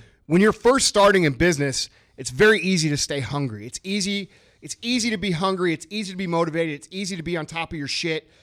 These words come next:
whenever you don't have anything. You know what I mean? It's, it's easy to say, "Dude, I'm so hungry. I want this, I want this, I want this." Um, and then when you start to actually have a little bit of that success,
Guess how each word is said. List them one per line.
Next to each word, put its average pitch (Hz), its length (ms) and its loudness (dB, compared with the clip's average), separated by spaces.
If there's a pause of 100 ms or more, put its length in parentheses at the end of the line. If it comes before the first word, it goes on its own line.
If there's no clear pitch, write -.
(160)
whenever 151 640 -2 (800)
you 165 100 -6
don't 202 220 4
have 190 260 0
anything. 120 460 -10 (240)
You 147 100 -6
know 160 60 -2
what 160 100 -2
I 151 40 -2
mean? 160 260 -2
It's, 156 220 -12
it's 147 180 -16
easy 190 280 -6
to 160 100 -8
say, 160 240 -8
"Dude, 160 240 -2
I'm 147 100 -6
so 175 180 -10
hungry. 156 280 -10
I 147 40 -8
want 131 200 -12
this, 170 180 -12
I 151 40 -14
want 139 160 -12
this, 160 160 -14
I 143 40 -16
want 123 180 -18
this." 185 340 -12 (420)
Um, 151 340 -4 (100)
and 165 140 -6
then 247 140 -2
when 254 120 -4
you 208 60 -8
start 202 280 -6
to 185 80 -10
actually 170 320 -8
have 180 340 -6
a 170 40 -6
little 175 260 -6
bit 165 140 -8
of 160 80 -10
that 151 140 -12
success, - 760 -10